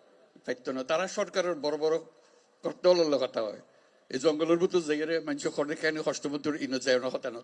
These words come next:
তাই কষ্ট করি আসছে, নিজে রোজা রাখকে, আজি অনরের লাই। যে আমি ইফতারত যাইম,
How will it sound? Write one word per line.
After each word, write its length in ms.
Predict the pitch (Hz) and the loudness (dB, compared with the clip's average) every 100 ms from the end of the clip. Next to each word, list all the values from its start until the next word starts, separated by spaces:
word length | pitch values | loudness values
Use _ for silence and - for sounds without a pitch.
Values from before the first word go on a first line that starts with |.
| - | -4
তাই 220 | 143 - | -2 -2
কষ্ট 240 | 160 - 156 | -4 -6 -6
করি 220 | 165 180 | -4 -2
আসছে, 320 | 147 - 254 - _ - - | -2 -2 -6 -8 _ -20 -16
নিজে 300 | 175 214 208 | -4 -2 2
রোজা 240 | 226 214 220 | 4 4 4
রাখকে, 340 | 214 - 214 - - | 2 -2 -6 -6 -2
আজি 200 | 143 147 | 4 8
অনরের 320 | 156 160 165 | 10 10 6
লাই। 120 | 156 - - _ _ _ _ _ _ _ - | 4 -2 -6 _ _ _ _ _ _ _ -12
যে 320 | 120 165 175 | 0 2 4
আমি 120 | 165 190 | 4 6
ইফতারত 640 | 185 175 156 - 220 202 | 4 0 -6 -2 0 0
যাইম, 380 | 233 240 302 | 0 2 2